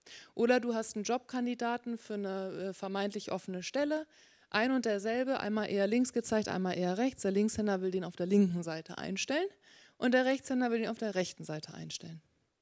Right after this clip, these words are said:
Was bedeutet das? Und jetzt komme ich zurück zur Beantwortung deiner Frage, ein Stück weit zumindest.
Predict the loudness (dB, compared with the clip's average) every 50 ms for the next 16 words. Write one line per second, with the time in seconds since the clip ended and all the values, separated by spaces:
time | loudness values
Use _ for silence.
0 | _ _ _ _ -20 -20 -20 -20 -20 -20 -20 -8 _ 2 2 2 2 0 2 4
1 | 4 4 4 4 0 0 0 0 0 0 -2 -4 -4 -2 -2 -2 -2 -2 -2 0
2 | 0 0 0 -2 -4 -8 -8 -8 -8 -6 -8 -6 -6 -6 -6 -4 -6 -6 -6 -6
3 | -6 -4 -4 -4 -4 -4 -6 -8 -4 -2 0 0 0 0 -2 -2 -2 -2 -2 -2
4 | -4 -4 -4 -6 -8 -8 -6 -4 -4 -4 -4 -6 -8 -12